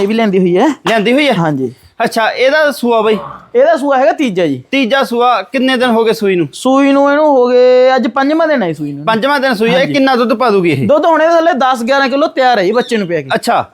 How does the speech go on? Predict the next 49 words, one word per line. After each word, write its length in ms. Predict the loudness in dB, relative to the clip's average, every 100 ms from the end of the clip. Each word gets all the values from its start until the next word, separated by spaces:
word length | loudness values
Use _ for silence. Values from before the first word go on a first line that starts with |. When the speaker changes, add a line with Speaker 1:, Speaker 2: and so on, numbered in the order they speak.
| -4
Speaker 1:
ਹਾਂ। 240 | 0 0 0
Speaker 2:
ਠੀਕ 240 | -2 0
ਹੈ, 80 | -2
ਬੱਚੇ, 420 | -2 -4 -2 0
ਅਹ, 560 | 2 2 0 -2 -6 0
ਦਸ 220 | 0 2
ਗਿਆਰਾਂ 260 | 0 0
ਕਿਲੋ 220 | 0 0 0
ਬੱਚੇ 300 | -2 0 -2
ਨੂੰ 80 |
ਪਿਆ 160 | 0 0
ਕੇ। 60 | 0
Speaker 1:
ਹਾਂ, 320 | 2 2 2
ਹਾਂ। 280 | 0 -2 -4
Speaker 2:
ਲੈ 180 | 0 0
ਵੀ 100 | 2
ਆਹ 220 | 2 2
ਦੇਖ 220 | 0 -2
ਲਓ, 220 | -2 -4 -6 _ -4
ਇਹਦੇ 260 | 0 2
ਥੱਲੇ 280 | 0 -2 -2
ਨਾ 120 | 0
ਦਸ 440 | -2 0 0 0 -2
ਗਿਆਰਾਂ 400 | -2 0 0 -2
ਕਿਲੋ 280 | -2 -2 -2
ਦੁੱਧ 220 | -2 -2
ਹਾਜ਼ਰ 460 | 0 0 0 0
ਆ, 160 | 0 -2 -6 _ -8
ਦਸ 300 | -2 -2 -2
ਗਿਆਰਾਂ 320 | 0 0 0
ਕਿਲੋ 200 | -2 -2
ਦੁੱਧ 200 | -2 -2
ਹਾਜ਼ਰ 420 | -2 0 0 0
ਮਿਲੂਗਾ 320 | 0 0 0
ਤੁਹਾਨੂੰ। 360 | 0 -2 -2 -4 -10 _ -6
ਥਣ 220 | -2 0
ਲੇਵੇ 280 | 2 2 0
ਤੋਂ 100 | 0
ਜਿਹੜੀ 260 | 0 0
ਹੈਗੀ 120 | 0 0
ਆਪਾਂ 220 | -2 -4
ਤੁਹਾਨੂੰ 180 | -4 -2
ਕੋਲੇ 260 | 0 0
ਦਿਖਾ 260 | 0 0 0
ਦਿੰਦੇ 200 | 2 0
ਆ। 80 | -2 -6 -20 _ _
ਇਹ 280 | -2 0 2
ਲਿਆ 200 | 0 -2
ਕਰਾਂ। 200 | -4 -10